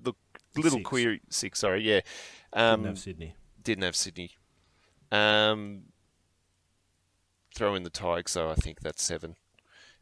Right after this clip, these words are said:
Speaker 1: Um,
Speaker 2: Yeah, it might be seven.
Speaker 1: Yeah, no, all good. Uh, yeah, I'm with you. Yeah, only doubt on, uh, West Coast there, just given I, I don't really know where they're at right now, but I know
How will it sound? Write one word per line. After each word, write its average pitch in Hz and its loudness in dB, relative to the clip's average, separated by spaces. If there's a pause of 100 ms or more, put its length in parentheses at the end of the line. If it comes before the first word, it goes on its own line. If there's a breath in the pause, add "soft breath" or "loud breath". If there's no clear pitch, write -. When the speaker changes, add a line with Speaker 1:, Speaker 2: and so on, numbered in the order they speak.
(140)
Speaker 1:
Um, 98 2
Speaker 2:
Yeah, 90 -12
it 82 -14
might 85 -16
be - -18
seven. 69 -18 (100)
Speaker 1:
Yeah, 110 4
no, 110 2
all 127 4
good. 120 -2
Uh, 117 6
yeah, 117 8 (280)
I'm 123 8
with 120 4
you. 117 2
Yeah, 110 6
only 143 4
doubt 110 10
on, 101 2
uh, 92 2
West 98 0
Coast 95 2
there, 98 4
just - -2
given 104 0
I, 101 4
I 117 10
don't 131 6
really 117 4
know 101 0
where 98 0
they're 98 2
at 95 4 (640 loud breath)
right 104 6
now, 98 2
but 101 4
I 104 4
know 101 2